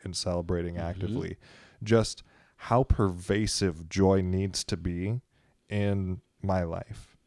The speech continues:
Speaker 1: Like, it's not just this intellectual, um, like, "Okay, I need to think on these things, and I need to,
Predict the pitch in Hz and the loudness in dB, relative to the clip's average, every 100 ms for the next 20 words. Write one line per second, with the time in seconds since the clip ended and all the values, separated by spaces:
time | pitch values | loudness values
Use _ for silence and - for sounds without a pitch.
0 | _ 110 113 110 - 123 127 110 117 113 | _ 0 2 2 2 4 4 4 4 4
1 | - 104 110 117 117 107 101 - - 104 | 4 2 2 2 4 4 2 0 2 6
2 | 104 95 98 - _ - _ - 101 98 | 6 6 2 -4 _ -20 _ -2 2 2
3 | 95 92 90 98 95 95 110 113 101 95 | 2 -2 -4 -2 -2 0 0 2 0 0
4 | 92 87 123 123 120 110 107 - 104 98 | -4 -4 -4 0 0 0 -4 -4 -4 -2
5 | 98 101 98 - 92 90 90 92 90 90 | -4 -6 -8 -8 -4 -4 -4 -6 -8 -8
6 | - 90 90 87 | -4 -2 0 0